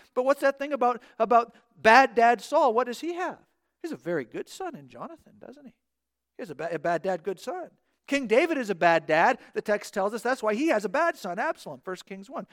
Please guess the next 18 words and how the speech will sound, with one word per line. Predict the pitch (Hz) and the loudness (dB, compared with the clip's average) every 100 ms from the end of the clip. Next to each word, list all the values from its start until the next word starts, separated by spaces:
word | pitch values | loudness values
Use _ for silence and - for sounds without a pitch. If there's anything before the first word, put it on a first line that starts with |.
| _ | _
So | 277 240 | 4 6
bad | 202 233 233 | 6 4 4
men, | 226 269 285 - | 2 2 0 -4
bad | - 254 226 | 0 0 0
kids, | 302 254 175 | -4 -4 -4
Eli. | 233 220 131 _ _ _ _ - | -10 -10 -12 _ _ _ _ -20
Right? | - _ - | -20 _ 4
Good | 427 403 | 4 6
men, | 349 240 | 2 2
bad | 214 208 208 | 0 -2 -2
kids, | 220 160 - | -6 -6 -12
Samuel. | _ 220 196 127 - _ _ _ _ _ | _ -12 -12 -14 -20 _ _ _ _ _
Bad | - 196 208 | 2 4 4
men, | 254 294 | 2 0
good | 311 392 | -2 -4
kids, | - 339 196 | -2 -4 -6
King | - 139 | -14 -18
Saul. | 156 - 330 - | -12 -10 -8 -10